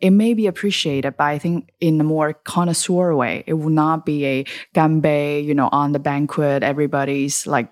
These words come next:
getting drunk with baijiu, that sort of way. So,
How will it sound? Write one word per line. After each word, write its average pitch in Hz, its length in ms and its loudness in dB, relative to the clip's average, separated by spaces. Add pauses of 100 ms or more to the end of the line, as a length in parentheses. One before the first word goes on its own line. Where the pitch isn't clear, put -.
(160)
getting 143 280 2
drunk 143 600 0
with 139 260 -4
baijiu, 143 500 -2
that 143 160 -2
sort 127 260 -2
of 127 140 -12
way. - 300 -8 (460)
So, 156 540 2